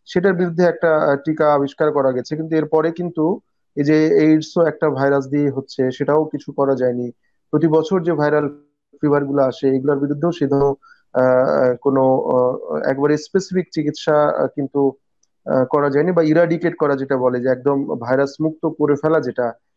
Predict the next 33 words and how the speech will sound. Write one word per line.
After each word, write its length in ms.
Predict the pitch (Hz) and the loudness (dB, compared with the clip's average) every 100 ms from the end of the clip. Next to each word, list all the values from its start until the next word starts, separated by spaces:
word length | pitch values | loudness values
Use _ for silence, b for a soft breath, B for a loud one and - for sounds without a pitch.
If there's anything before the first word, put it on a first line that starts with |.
| _ - | _ -8
সেটা 240 | 165 160 | 0 0
কিন্তু 220 | 160 165 | 0 -4
করা 260 | 160 151 147 | -2 0 0
যায়নি। 500 | 135 135 117 113 - - 147 143 | 2 0 0 -4 -6 -12 -14 -6
কিন্তু 320 | 185 208 170 | 0 2 0
চিকিৎসা 380 | 175 180 180 190 | -6 -6 -2 0
বিজ্ঞান 280 | 180 180 | 0 0
চেষ্টা 380 | 180 180 175 - | 0 -2 -2 -2
করে 260 | 190 214 214 | 0 2 4
যাচ্ছে, 400 | 180 - - 170 - _ _ _ | 2 -2 -8 -8 -10 _ _ _
সেই 240 | - 170 | 0 0
চেষ্টার 440 | 165 170 - 175 165 160 | 0 -4 0 0 2 2
ফল 300 | 160 156 156 | 2 2 2
আদৌ 320 | 160 135 165 | 2 2 0
আমরা 260 | 170 160 156 | 0 0 -2
দেখতে 280 | 147 143 147 | -2 -4 -2
পাবো 220 | 151 143 | -2 -2
কিনা 180 | 156 147 | -4 -4
আমাদের 200 | 143 139 | -4 -4
জীবদ্দশায়, 720 | 139 139 135 139 - 135 131 | -2 -2 -2 -6 0 0 0
সেটাও 320 | - 127 147 | -4 -2 0
আমরা 180 | 151 151 | 0 0
জানি 240 | 139 139 | 0 0
না। 200 | 139 135 - _ _ _ - | 0 -2 -8 _ _ _ -4
আমরা 240 | 135 143 | -2 0
যেমনটা 300 | 143 151 151 151 | 0 0 0 -4
শুনছি 440 | 175 175 - 156 | -4 -4 -2 -2
যে 80 | 147 | 0
করোনার, 560 | 147 147 151 151 139 | 0 0 2 0 0
আহ, 400 | 160 139 135 - | 0 2 2 0
এক-, 160 | 135 135 | -2 -2
একটা 280 | 131 - 139 | -4 -2 -4
ভাইরাস 720 | - _ - 131 131 139 - | -4 _ -2 0 2 0 -2